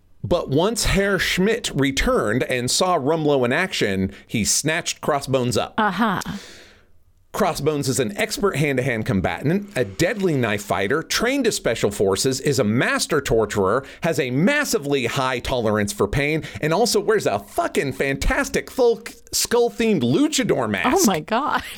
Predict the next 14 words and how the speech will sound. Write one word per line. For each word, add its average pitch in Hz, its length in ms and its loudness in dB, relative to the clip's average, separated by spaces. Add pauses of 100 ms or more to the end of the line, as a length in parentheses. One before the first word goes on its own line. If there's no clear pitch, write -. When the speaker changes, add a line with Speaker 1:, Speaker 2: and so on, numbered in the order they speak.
(680)
Speaker 1:
Oh, 294 220 2 (100)
he's 320 320 0
amazing. 554 840 0 (300)
Speaker 2:
<laughs> 254 100 2 (2250)
Speaker 1:
He 233 160 2
has 156 240 2
led 135 240 2
the 107 80 0
Skeleton 233 560 2
Crew 220 380 2
and 240 360 0
the - 60 2
Serpent 127 420 0
Squad. 123 480 0